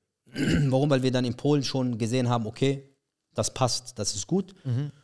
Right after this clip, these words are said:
Speaker 1: Und Slowenien waren wir, äh, Balkanbereich waren wir.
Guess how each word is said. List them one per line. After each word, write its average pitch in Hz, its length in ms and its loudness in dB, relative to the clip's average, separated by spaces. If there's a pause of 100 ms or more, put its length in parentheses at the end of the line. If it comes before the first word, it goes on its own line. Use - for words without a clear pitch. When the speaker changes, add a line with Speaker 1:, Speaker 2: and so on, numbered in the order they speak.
(280)
Speaker 1:
Und 131 180 -2
Slowenien 135 540 4
waren 127 240 4
wir, 120 340 2
äh, 113 100 -2
Balkanbereich 120 720 2
waren 117 220 0
wir. 110 260 -2